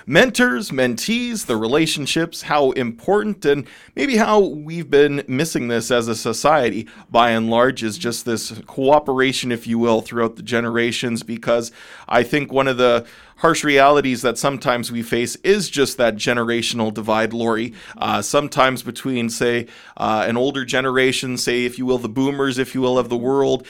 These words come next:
uh, now as it pertains to the millennials or the Gen Z, I think is what, uh, maybe someone such as you would be <laughs> described, Kaylee.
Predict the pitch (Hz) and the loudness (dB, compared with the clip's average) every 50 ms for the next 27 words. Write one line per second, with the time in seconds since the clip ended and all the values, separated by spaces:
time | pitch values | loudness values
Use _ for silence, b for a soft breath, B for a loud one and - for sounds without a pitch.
0 | B B B B - 101 110 107 107 107 107 120 131 135 135 135 135 131 127 117 | B B B B -4 -2 -2 -2 -2 -2 -2 2 4 4 6 6 6 4 4 2
1 | 123 131 123 - - 120 117 - 127 123 123 123 117 117 - - - 123 117 113 | 0 -2 -4 -2 -4 -6 -4 -4 -4 -4 -4 -4 -6 -6 -8 -6 -4 -2 0 2
2 | 113 113 113 - 82 104 107 104 104 104 104 - - 120 110 117 135 156 165 165 | 2 2 2 0 -2 -4 -6 -6 -6 -6 -8 -8 -8 -6 -2 0 2 2 2 2
3 | 160 160 160 160 156 151 156 156 147 131 107 113 113 113 104 113 120 117 123 127 | 2 2 2 4 2 2 0 0 -2 -2 -2 -2 -2 -4 -4 -2 -2 -2 -2 -2
4 | 113 131 160 170 151 151 151 - 151 - - 113 113 135 135 135 123 - - - | -4 -2 0 2 2 2 2 0 -2 -2 -2 -2 2 2 2 2 2 -2 -4 0
5 | 131 120 120 117 120 131 135 127 123 - - 139 139 131 127 - 143 127 - 147 | 2 4 4 4 4 2 0 -2 -2 0 0 0 0 0 0 2 0 0 0 -2
6 | 127 123 151 165 160 156 160 160 - - 170 - - - - 180 165 170 160 170 | -2 0 4 4 4 4 2 0 0 2 2 2 2 4 6 6 6 6 4 4
7 | 160 165 170 151 160 185 185 165 156 170 202 165 - 185 160 | 2 2 0 0 2 4 4 4 4 4 2 2 2 0 -2